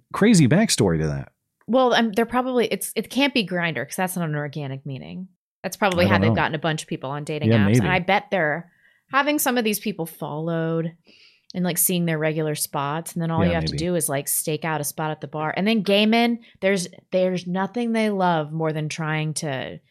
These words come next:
Speaker 2: get a straight man to take it in the ass.
Speaker 1: Hmm.
Speaker 2: So it's
Speaker 1: And
Speaker 2: like,
Speaker 1: that's
Speaker 2: you know,
Speaker 1: how
Speaker 2: it's like
Speaker 1: monkeypox
Speaker 2: catnip.
Speaker 1: was born. Exactly that way.
Speaker 2: <laughs>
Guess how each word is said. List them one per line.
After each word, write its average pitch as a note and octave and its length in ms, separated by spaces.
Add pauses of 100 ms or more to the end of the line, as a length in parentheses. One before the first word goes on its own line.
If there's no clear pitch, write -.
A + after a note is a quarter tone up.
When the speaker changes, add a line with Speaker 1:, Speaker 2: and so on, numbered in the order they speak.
(200)
Speaker 2:
get E3 120
a D3+ 60
straight D#3+ 440
man C#3 240
to C#3 60
take D3 260
it C#3 60
in C3+ 100
the C3+ 120
ass. - 340
Speaker 1:
Hmm. A#2 220 (760)
Speaker 2:
So G#3+ 220
it's G2 80
Speaker 1:
And G#2+ 60
Speaker 2:
like, A2 120
Speaker 1:
that's B2+ 260
Speaker 2:
you D3+ 60
know, C#3 80
Speaker 1:
how B2+ 40
Speaker 2:
it's A#2 100
like - 100
Speaker 1:
monkeypox C3 120
Speaker 2:
catnip. B2 360
Speaker 1:
was A2+ 160
born. E2 380 (220)
Exactly F#2+ 480
that F2 220
way. - 240
Speaker 2:
<laughs> - 60